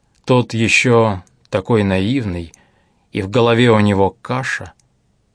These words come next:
Есть задатки настоящей мужественности.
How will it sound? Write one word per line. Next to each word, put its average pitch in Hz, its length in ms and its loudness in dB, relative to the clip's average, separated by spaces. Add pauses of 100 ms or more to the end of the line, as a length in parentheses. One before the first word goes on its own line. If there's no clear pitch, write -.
(420)
Есть 110 540 -6 (440)
задатки 101 760 -4 (260)
настоящей 101 880 -6
мужественности. 90 1040 -10